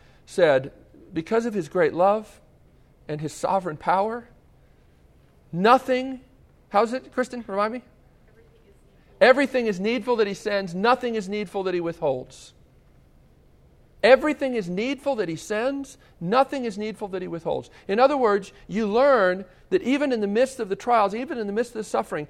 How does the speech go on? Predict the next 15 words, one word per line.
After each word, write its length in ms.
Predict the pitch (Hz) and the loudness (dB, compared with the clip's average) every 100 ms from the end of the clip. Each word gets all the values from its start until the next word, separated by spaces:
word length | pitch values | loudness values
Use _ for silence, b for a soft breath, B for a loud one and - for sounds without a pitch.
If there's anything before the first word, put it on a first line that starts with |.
| b | b
this 220 | 156 254 - | -4 -4 -4
comes 320 | - 277 262 | -6 -6 -6
to 80 | 262 | -10
me 140 | 240 | -10
from 160 | 220 185 | -10 -10
the 80 | |
hand 220 | 180 202 190 | -6 -6 -6
of 60 | |
a 40 | 175 | -4
loving 320 | 175 165 165 | -4 -4 -4
God. 340 | 143 120 110 - _ _ _ _ _ _ _ _ _ _ _ _ _ - | -4 -4 -10 -20 _ _ _ _ _ _ _ _ _ _ _ _ _ -4
Now, 100 | 143 | 0
that's 220 | 214 277 | 2 2
not 160 | 294 170 | -2 0
easy, 460 | 247 269 131 147 | -2 -4 -6 -10